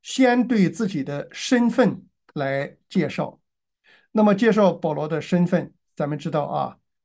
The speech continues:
就是为要强调他的下边儿要写的东西，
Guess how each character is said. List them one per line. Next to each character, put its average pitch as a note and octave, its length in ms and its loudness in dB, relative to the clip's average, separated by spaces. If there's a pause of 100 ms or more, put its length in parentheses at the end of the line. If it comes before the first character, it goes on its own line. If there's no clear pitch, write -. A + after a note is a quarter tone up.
(140)
就 G3 140 6
是 - 380 -4
为 B3 480 4
要 G3 380 2 (200)
强 C#3 440 -6
调 F#3+ 320 0 (720)
他 E3+ 180 0
的 D3+ 340 -6 (120)
下 B3 380 2
边 D#3+ 140 0
儿 - 120 -2
要 D#3+ 160 -2
写 - 260 -8
的 C#3 100 -10
东 D#3 180 0
西， C#3 320 -4